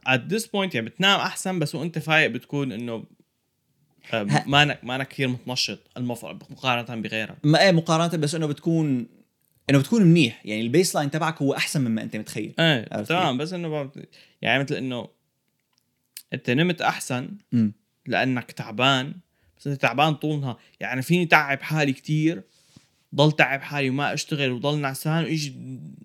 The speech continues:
Speaker 1: اسلخ نومي، بروح نايم ديب sleep. <laughs> ما بيفهم. هذا يعني هو مو لهالدرجة، بس إنه نفس المبدأ،
Speaker 2: إيه.
Speaker 1: عرفت كيف؟
Speaker 2: إيه.
Speaker 1: فإنه هو، إنه هو ما بدي أشرب قهوة، بدي ضل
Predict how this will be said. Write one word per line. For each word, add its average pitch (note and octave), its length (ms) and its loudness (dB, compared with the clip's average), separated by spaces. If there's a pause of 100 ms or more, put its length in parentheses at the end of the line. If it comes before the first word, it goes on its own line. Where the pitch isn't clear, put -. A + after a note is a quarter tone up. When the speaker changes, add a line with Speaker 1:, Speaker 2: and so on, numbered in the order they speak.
(140)
Speaker 1:
اسلخ D#3 580 -4
نومي، D#3 360 0
بروح D#3 360 -2
نايم D3 440 -4
ديب D3 220 -2
sleep. D#3+ 340 10 (240)
<laughs> - 220 -10
ما E3+ 40 6
بيفهم. C#4+ 640 8 (1500)
هذا F3 500 8
يعني C#3 200 4
هو D#3+ 180 4
مو F3+ 120 2
لهالدرجة، G3 520 2
بس D3+ 160 -4
إنه C3+ 180 -4
نفس D3+ 180 -2
المبدأ، C#3 280 0
Speaker 2:
إيه. A2 60 0
Speaker 1:
عرفت G#2+ 320 -4
كيف؟ C3 280 -12
Speaker 2:
إيه. A#2 120 0
Speaker 1:
فإنه A2 120 -6
هو، B2 220 -8
إنه B2 140 -8
هو C3+ 120 -4
ما F3 160 2
بدي G3+ 180 -6
أشرب G3 240 -4
قهوة، F#3 280 -4
بدي E3 140 -8
ضل E3 280 0